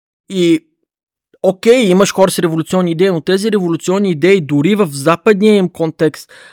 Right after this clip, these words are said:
те са унищ-, по-скоро унищожителни и негативни, отколкото п-, позитивни и градивни. Да, те са герои. Това никой не бива да го отрича. Но м-, м-, има ли, ли са правилната идеология? Има ли, ли са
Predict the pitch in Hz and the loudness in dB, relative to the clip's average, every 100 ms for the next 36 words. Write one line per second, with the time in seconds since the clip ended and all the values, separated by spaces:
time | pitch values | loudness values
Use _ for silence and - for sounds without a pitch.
0 | _ _ 180 185 202 175 - _ _ 185 | _ _ -4 0 0 0 -4 _ _ -2
1 | 180 - 185 185 170 - 156 180 208 180 | -2 2 2 2 -2 -4 -6 -2 -2 0
2 | 160 147 147 214 196 139 - _ _ _ | 0 -2 -4 -2 0 0 -4 _ _ _
3 | 156 143 175 170 - _ - _ _ _ | -6 -2 0 0 -4 _ -20 _ _ _
4 | 156 139 165 151 147 139 131 131 120 - | -4 -2 0 0 0 -2 -6 -6 -8 -18
5 | _ _ _ 147 180 151 - - - 180 | _ _ _ -4 -2 -2 -6 -4 -2 0
6 | 170 208 190 143 _ _ _ _ _ 156 | 2 4 4 2 _ _ _ _ _ -2
7 | 156 - 185 175 190 175 165 156 147 - | -2 2 2 2 2 0 0 -2 -4 -8
8 | - _ _ _ _ _ _ - 160 156 | -20 _ _ _ _ _ _ -4 -2 0
9 | 156 143 156 147 143 185 240 254 247 - | -2 -6 -8 -8 -2 2 2 2 -4 -6
10 | - - 208 196 190 185 151 156 147 147 | -8 0 0 0 -2 -4 -2 0 0 -2
11 | - - 160 185 220 233 226 220 | -4 -6 -2 0 0 -2 -2 -4